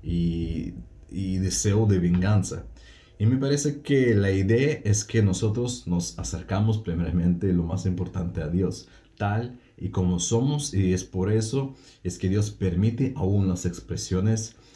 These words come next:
de nuestro deseo de venganza. Tenemos que entender que somos personas imperfectas y es normal que dentro de nosotros pueden, ah, nacer pensamientos, pueden nacer reacciones, pueden nacer, ah,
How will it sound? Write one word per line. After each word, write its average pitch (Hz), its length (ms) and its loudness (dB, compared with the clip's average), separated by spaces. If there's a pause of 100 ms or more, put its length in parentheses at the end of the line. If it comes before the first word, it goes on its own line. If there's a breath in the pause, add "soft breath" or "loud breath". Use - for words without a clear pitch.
(120)
de 85 100 -2
nuestro 95 380 0
deseo 92 460 0
de 85 380 0 (280 loud breath)
venganza. 92 580 -2
Tenemos 143 360 2
que 127 140 -4
entender 92 760 2
que - 100 -16
somos 123 460 -2
personas 104 580 -2
imperfectas 104 1080 -4 (400 loud breath)
y 98 180 2
es 107 220 4
normal 92 640 2 (260 loud breath)
que 90 140 -2
dentro 110 340 2
de 120 60 0
nosotros 104 580 0
pueden, 98 640 -2 (300 loud breath)
ah, 82 340 -4
nacer 101 760 2
pensamientos, 85 840 0
pueden 95 480 0
nacer 90 400 -2
reacciones, 85 640 -2
pueden 90 340 -2
nacer, 90 480 -2 (400 loud breath)
ah, 80 380 -8